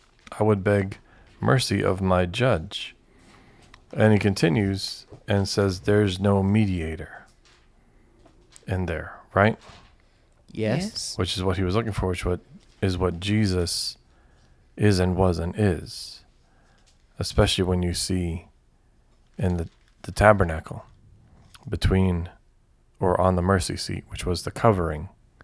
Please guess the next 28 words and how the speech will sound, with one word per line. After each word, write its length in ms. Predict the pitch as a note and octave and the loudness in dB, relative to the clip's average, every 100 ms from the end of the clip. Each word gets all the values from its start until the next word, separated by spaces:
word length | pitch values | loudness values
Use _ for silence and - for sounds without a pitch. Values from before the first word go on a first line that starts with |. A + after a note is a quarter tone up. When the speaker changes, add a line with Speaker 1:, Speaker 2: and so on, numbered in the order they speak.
| _ _ _ _ _ _ _ _ _ _ | _ _ _ _ _ _ _ _ _ _
Speaker 1:
of 120 | E2+ | -2
everything 380 | F2+ G2 F2 F#2 | 2 2 2 0
contained 380 | F#2 E2+ F#2+ F2+ | 0 0 2 2
in 100 | F2+ | 0
the 60 | E2+ | -2
box, 440 | E2 - - - | -4 -10 -14 -6
right? 220 | F2 F#2 - - - - _ - _ _ - _ _ - - | -2 -2 -4 -14 -20 -20 _ -20 _ _ -20 _ _ -20 -6
And 240 | F2+ F2 | -4 -2
by 100 | E2 | -4
the 100 | E2 | -6
box, 360 | E2 F#2 E2+ - | 0 2 2 -2
I 40 | |
mean 260 | F2 F2 F2+ - - - - - - | -2 -2 -6 -14 -20 -20 -20 -16 -10
the, 440 | F2+ F2+ E2 F2+ - _ _ _ _ _ _ _ _ - - - | -4 -4 -4 -10 -14 _ _ _ _ _ _ _ _ -20 -20 -6
the 160 | - | 6
part 320 | - G#2 G2 | 10 10 8
of 320 | F#2+ F#2 F#2 - | 6 0 0 -2
the, 280 | F2 E2 - _ _ _ _ _ - | 0 0 -6 _ _ _ _ _ -4
the 120 | F2+ | 0
ark 480 | E2 D#2 - - - _ _ - - - | 0 0 -6 -20 -20 _ _ -20 -20 -8
that 120 | - F2+ | -2 4
held 240 | F#2 F2 | 4 4
the 40 | F2 | 0
covenant, 500 | F2+ E2+ E2+ D#2+ E2 | 0 0 0 -4 -4
that 100 | F2+ | -2
held 240 | E2+ E2+ | 0 0
Aaron's 340 | E2+ E2 E2 | 0 0 -2
rod, 480 | E2+ D#2+ E2 E2 F#2 | -2 -2 -2 -4 -10